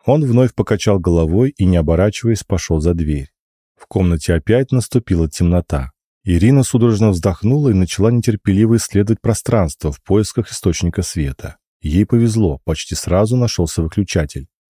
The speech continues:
Она щелкнула по нему, и комнату залил яркий свет, от которого пришлось зажмуриться на несколько секунд. Привыкнув к освещению, внимательно осмотрелась. Ничего страшного в глаза не бросилось,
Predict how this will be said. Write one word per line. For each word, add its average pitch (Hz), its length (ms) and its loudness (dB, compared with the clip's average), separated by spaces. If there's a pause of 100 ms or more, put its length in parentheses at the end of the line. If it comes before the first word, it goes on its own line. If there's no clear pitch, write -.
(280)
Она 78 240 -2
щелкнула 117 480 0
по - 120 -2
нему, 87 360 2
и 85 120 -2
комнату 135 480 0
залил 107 340 2
яркий 104 380 -2
свет, 87 460 -2
от - 140 -6
которого 120 480 0
пришлось 98 440 -2
зажмуриться 87 600 0
на 98 60 2
несколько 87 440 -2
секунд. - 540 -8 (420)
Привыкнув 104 520 -2
к - 80 -8
освещению, 123 680 0
внимательно 92 520 0
осмотрелась. 82 800 -6 (400)
Ничего 113 400 0
страшного 135 500 0
в 123 60 0
глаза 120 320 2
не 135 80 2
бросилось, 101 680 -2